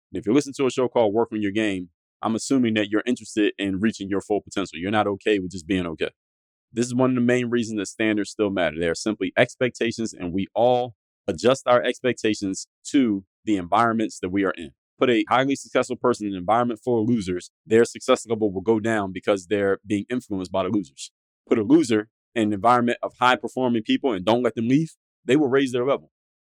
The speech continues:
Why? Because they have no choice. As human beings, we're social creatures. We are wired to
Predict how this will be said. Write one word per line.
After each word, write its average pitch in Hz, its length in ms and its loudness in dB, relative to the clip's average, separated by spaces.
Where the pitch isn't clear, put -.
Why? 135 340 0
Because 101 260 -2
they 110 80 2
have 107 160 2
no 101 100 -4
choice. 85 320 -4
As 78 140 -16
human 117 240 -2
beings, 113 240 -2
we're 92 160 0
social 110 340 -4
creatures. 104 320 -4
We 95 80 0
are 87 80 0
wired 113 440 0
to 101 180 -10